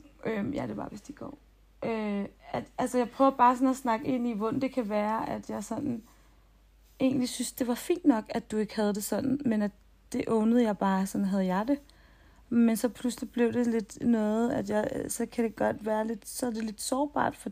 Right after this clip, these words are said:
nu, i dag. At, at være det, når du ikke er det. Altså sådan, på sådan en,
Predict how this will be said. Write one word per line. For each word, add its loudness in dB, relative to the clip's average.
nu, 6
i -2
dag. 4
At, 6
at 4
være 10
det, 8
når 12
du 8
ikke 8
er 8
det. -2
Altså 0
sådan, 4
på -2
sådan 4
en, 0